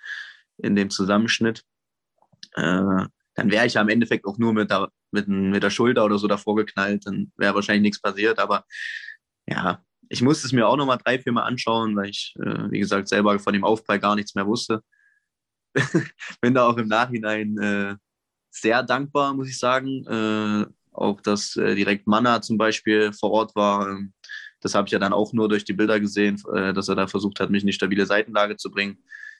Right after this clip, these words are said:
dass dann Ali sofort da war. Ähm, ja, ich glaube, ich habe da schon auch Glück gehabt. Also ich hatte ja dann auch im Krankenhaus keine, keine großartigen Symptome. Also mir wurde zwar eine leichte Gehirnerschütterung diagnostiziert, aber also ich hatte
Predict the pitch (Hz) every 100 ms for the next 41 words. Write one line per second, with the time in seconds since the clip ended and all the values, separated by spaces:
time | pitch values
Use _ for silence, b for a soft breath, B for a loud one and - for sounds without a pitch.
0 | B - - 101 92 98 113 107 107 110
1 | 104 98 101 98 98 95 - _ _ _
2 | _ - 98 95 98 92 110 _ _ -
3 | B _ - - 104 - 107 110 110 110
4 | 117 - 113 113 - 101 107 104 98 -
5 | - _ 101 95 92 92 92 _ _ _
6 | _ - - 98 104 101 104 104 107 104
7 | 107 110 107 107 - 101 104 101 104 _
8 | - 104 104 104 113 104 101 104 101 95
9 | - 101 104 98 98 98 98 101 - 104
10 | 101 101 101 104 104 107 110 - 107 104
11 | 104 101 - B B B - 113 104 107
12 | 104 - 101 - 110 127 - 98 95 98
13 | 98 - _ b b b b _ - 98
14 | 110 98 104 101 95 92